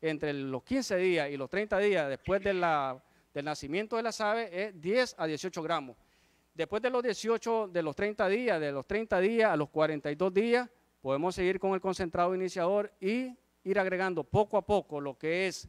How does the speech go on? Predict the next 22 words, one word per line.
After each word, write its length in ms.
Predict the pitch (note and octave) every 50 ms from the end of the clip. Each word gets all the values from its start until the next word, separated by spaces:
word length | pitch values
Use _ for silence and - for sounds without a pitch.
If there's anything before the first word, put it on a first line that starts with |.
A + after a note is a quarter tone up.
| -
la 140 | - D3 C#3+
ración 380 | C#3+ C#3+ C3+ - - G3 F#3 D#3+
de 120 | D#3 D3
concentrado 540 | - - D#3 D3+ C3 D3 C3 B2 D3 D#3 E3
de 40 | E3
postura 500 | - G#3+ G3 - A3 G#3+ G3+ G#3 G#3 G#3+ _ _ _ _ _ _ _ _
y 60 | D3+
andaríamos 500 | D#3 D3+ D#3 C#3+ D3+ E3 F#3+ G#3+ G#3+ G3
en 60 | F#3
un 100 | G3+ G#3
consumo 480 | - A3 G3 E3+ - - G3+ G#3+ G#3+ G#3
promedio 600 | - A#3+ A3+ A3 G#3 G#3 G#3 G3+ G#3+ B3 C4 B3 - _ _ _ _ _
de 360 | - C#3+ D3 F#3 A3+ B3 A#3
dieciocho 640 | F#3+ E3 F3 F3+ D#3+ C3 - - A#3+ C4+ C4 - A#3+
a 40 | G#3
veintiséis 460 | F#3+ F#3 F3 - D3+ - G3+ G#3 F#3
gramos 500 | F3+ F#3 G#3 A3+ B3 C4 C4+ C4+ - _ _ _ _ _ _ _
por 200 | - F#3 F#3 -
cada 420 | - F3 F3 F3+ D#3+ D3+ E3+ F3+ E3+
ave. 200 | D#3 C3+ A#2+ - _ _ _ _ _ _ _ _
Posteriormente, 1120 | - G3+ G#3 - G3+ F#3+ G#3+ B3 B3 A#3+ B3 C4 C4+ C#4 C4 - C#4+ C#4+ D4 D4 D4 B3 - _
ah, 440 | F#3+ F3 F3+ F3+ F3 E3 E3 E3+